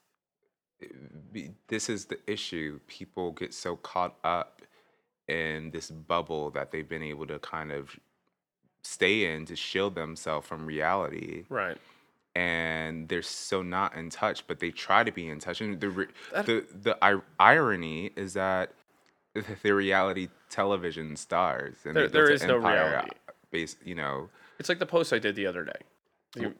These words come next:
Speaker 1: Oh, yeah.
Speaker 2: where it was, um, a reality shows about people who don't have a grasp on reality.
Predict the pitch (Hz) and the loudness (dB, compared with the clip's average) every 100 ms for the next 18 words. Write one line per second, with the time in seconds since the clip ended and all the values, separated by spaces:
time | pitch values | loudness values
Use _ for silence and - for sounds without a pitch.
0 | - 92 92 85 73 76 123 117 107 110 | 6 8 10 8 6 4 4 4 4 0
1 | 104 110 101 98 95 98 - - - - | 0 2 4 2 -2 -10 -20 -20 -20 -18
2 | - _ _ _ - 113 113 110 110 - | -18 _ _ _ -6 -4 -2 -6 -12 -2
3 | 123 123 127 127 117 117 113 110 101 - | 6 8 8 4 2 2 2 0 -4 -8
4 | - - 110 107 - 120 117 113 110 101 | -8 0 4 4 4 -4 -2 -6 -6 -4
5 | 113 104 - 104 98 95 95 90 - 95 | -2 -2 -2 -2 -2 2 4 4 0 -6
6 | 92 98 110 101 73 - | -2 2 2 2 -2 -10